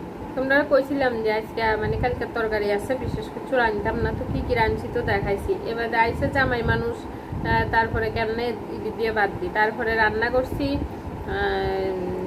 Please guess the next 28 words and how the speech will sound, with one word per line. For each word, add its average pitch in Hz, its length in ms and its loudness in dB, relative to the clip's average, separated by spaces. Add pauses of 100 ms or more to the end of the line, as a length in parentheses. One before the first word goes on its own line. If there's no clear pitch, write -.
পুঁটি 269 240 2
মাছ 285 220 2
আছিল, 269 180 -2 (160)
পুঁটি 294 260 0
মাছের 254 400 2 (160)
পেঁয়াজ 220 260 0 (140)
দিয়া 214 180 4 (420)
পুঁটি 208 220 -2
মাছের 226 320 -2
ঝোল, 247 160 2 (520)
তারপরে, 196 460 2 (180)
উম, - 600 -8 (100)
ডাল 233 140 4 (100)
রান্না 226 280 2
করছি, 254 320 0 (500)
তারপরে 208 440 0 (440)
বড় 233 140 0 (100)
মাছ 214 140 0 (120)
ভাজা 233 280 0
করছি, 254 300 -4 (540)
তারপরে 208 420 -2
পকোড়া 233 360 2
বানাইছি, 214 300 0 (100)
আবার 226 200 2
তেলা 226 220 0
কচু 202 240 -2
পাতার 202 320 -2
পকোড়া, 196 340 0